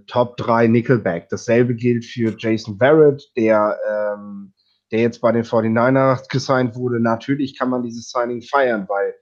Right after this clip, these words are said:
Verrett ist mit, mit einer der besten Cornerbacks in dieser Liga.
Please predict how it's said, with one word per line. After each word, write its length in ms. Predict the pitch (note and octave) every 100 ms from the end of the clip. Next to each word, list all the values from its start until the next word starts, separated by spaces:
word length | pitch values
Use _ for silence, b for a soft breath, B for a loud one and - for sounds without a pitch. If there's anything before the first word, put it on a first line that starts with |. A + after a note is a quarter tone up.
| _ _ _ -
Verrett 380 | A2+ B2+ C3
ist 460 | C3 B2+ C3+ - _ _
mit, 340 | - C3 C#3 - _ _ _ _ _ -
mit 280 | B2+ D#3 -
einer 180 | A#2 A#2
der 100 | A2
besten 360 | C3+ C3 -
Cornerbacks 560 | - B2 B2 A#2 A#2 -
in 180 | A#2 A#2
dieser 220 | A2+ A2
Liga. 420 | A2+ C3+ G2+ -